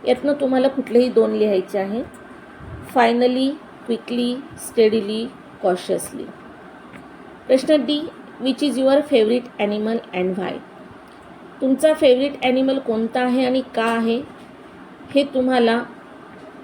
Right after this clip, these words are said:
लिहायचं आहे. ते तुमचं वैयक्तिक मत असू शकतं.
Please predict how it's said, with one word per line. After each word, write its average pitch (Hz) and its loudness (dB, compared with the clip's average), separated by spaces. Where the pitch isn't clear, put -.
लिहायचं 220 0
आहे. 226 -2
ते 277 -6
तुमचं 254 0
वैयक्तिक 226 2
मत 240 -4
असू 220 -2
शकतं. - -8